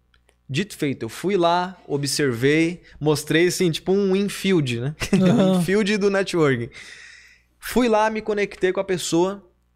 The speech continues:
Speaker 1: e aí hoje, toda
Speaker 2: Mas como é que
Speaker 1: terça-feira
Speaker 2: chegou lá? O que tu falou pro pessoal lá? Foi alguém que tu viu lá e foi falar com a pessoa?
Speaker 1: É, eu vi uma pessoa que tava,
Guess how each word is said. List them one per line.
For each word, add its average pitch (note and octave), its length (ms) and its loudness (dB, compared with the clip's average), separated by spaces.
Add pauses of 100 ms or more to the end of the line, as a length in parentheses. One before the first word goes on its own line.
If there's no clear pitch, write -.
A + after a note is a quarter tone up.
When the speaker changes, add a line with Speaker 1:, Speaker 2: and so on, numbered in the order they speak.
(220)
Speaker 1:
e E3 120 -2
aí G3 200 0
hoje, F3+ 340 -2
toda F3 320 -6
Speaker 2:
Mas - 0 -
como F3 140 -2
é G#3+ 40 4
que - 80 -
Speaker 1:
terça-feira B3 220 4
Speaker 2:
chegou A#3 200 4
lá? G#3 100 4
O - 20 -4
que G#3 200 -4
tu - 80 -10
falou F3+ 220 2
pro - 120 -12
pessoal D3 320 -4
lá? C3 240 -6 (200)
Foi E3+ 140 2
alguém E3 260 4
que F3+ 60 -6
tu D#3 80 -2
viu D3+ 180 4
lá D#3+ 180 4
e E3+ 60 4
foi D#3 120 -4
falar D3+ 180 0
com C3+ 60 -4
a C3 40 -4
pessoa? G3+ 320 -4 (460)
Speaker 1:
É, G4 100 2
eu A3 80 4
vi E3 140 2
uma F#3+ 140 2
pessoa F3 420 0
que E3 120 -10
tava, C3+ 800 0